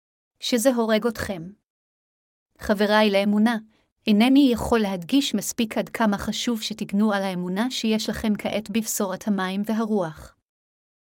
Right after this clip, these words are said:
אתם חייבים להגן על אמונתכם למען אף אחד אחר חוץ מלמען עצמכם.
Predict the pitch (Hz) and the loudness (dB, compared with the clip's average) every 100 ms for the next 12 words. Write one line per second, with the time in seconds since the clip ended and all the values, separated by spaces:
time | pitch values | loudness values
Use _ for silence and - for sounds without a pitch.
0 | _ - 226 233 220 226 196 180 226 233 | _ -6 0 4 4 4 2 4 2 4
1 | 208 185 202 240 220 196 185 180 - - | 2 0 2 2 2 0 -2 -4 -6 0
2 | 247 214 180 208 214 208 226 226 220 214 | 2 2 2 0 2 0 -2 -2 -2 -2
3 | 196 - 226 190 - 233 - 202 190 196 | -2 -4 -4 -2 -2 -2 2 2 2 0
4 | 196 208 220 233 220 185 | 0 -2 0 0 0 -6